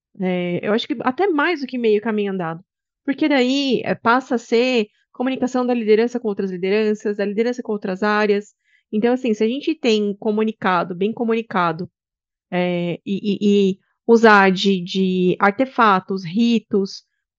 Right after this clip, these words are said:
pra, pra manter essa cadência de comunicação azeitadinha, é, você resolve uma boa parte das coisas. Em termos de indicação de livro, eu gosto muito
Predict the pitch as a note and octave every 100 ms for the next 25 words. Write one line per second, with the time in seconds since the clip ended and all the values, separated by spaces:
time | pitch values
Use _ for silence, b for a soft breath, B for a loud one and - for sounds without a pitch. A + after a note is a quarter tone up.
0 | - A3 A3+ G#3+ G3 - - G3+ G3 F#3+
1 | F#3+ F#3 F3+ F3+ F3 E3+ E3+ E3+ _ _
2 | _ A3 A3+ B3+ C#4 C#4 C4 A3 A3 A3
3 | G#3+ G#3+ G3+ G3+ G3+ G3+ - G3 F#3+ F#3
4 | - G3 G#3+ G#3+ F3+ F#3 A3+ B3 G3+ F#3+
5 | _ _ _ _ _ _ G3+ F#3+ G3 G#3
6 | A#3 A3 G#3+ G#3 G#3 A3 A3 G#3+ G#3+ A3
7 | G3+ - A3 A#3+ - - - - _ _
8 | _ - B3 D#4 D#4 D#4 D4 C4+ B3 B3
9 | G#3 G3 G#3 A#3 G#3+ A3 - A3 A#3 B3+
10 | C4 A#3+ B3+ D4+ F4 F#4+ F4